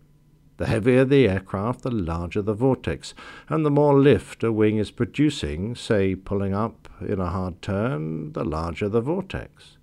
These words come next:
Even though the addition of wing plates, wing fences, turned-up tips and the like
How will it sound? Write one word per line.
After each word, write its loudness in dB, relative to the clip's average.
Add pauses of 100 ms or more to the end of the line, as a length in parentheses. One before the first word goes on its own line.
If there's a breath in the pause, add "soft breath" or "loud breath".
(1000 soft breath)
Even 2
though 8
the 6
addition 2
of -2
wing 2
plates, -4
wing 0
fences, -2
turned-up 0
tips -6
and -4
the -2
like -4